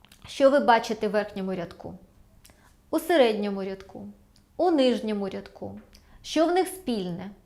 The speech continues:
Так, в них спільна кількість. Число, що характеризує кількість трикутників, чотирикутників і кругів, це число п'ять. Скільки трикутників,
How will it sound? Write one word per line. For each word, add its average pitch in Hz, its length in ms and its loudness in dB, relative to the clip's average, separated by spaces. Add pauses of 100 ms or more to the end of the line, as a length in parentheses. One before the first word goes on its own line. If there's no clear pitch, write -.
(540)
Так, 214 300 2
в 202 40 -4
них 214 180 0
спільна 311 480 0
кількість. 285 720 -6 (320)
Число, 302 500 2
що - 180 -2
характеризує 269 760 0
кількість 254 560 -4
трикутників, 254 720 -2
чотирикутників 247 1000 -2
і 214 40 -8
кругів, 208 440 -4 (240)
це 190 120 -6
число 233 380 -4
п'ять. 254 400 -4 (300)
Скільки 349 440 4
трикутників, 214 920 -4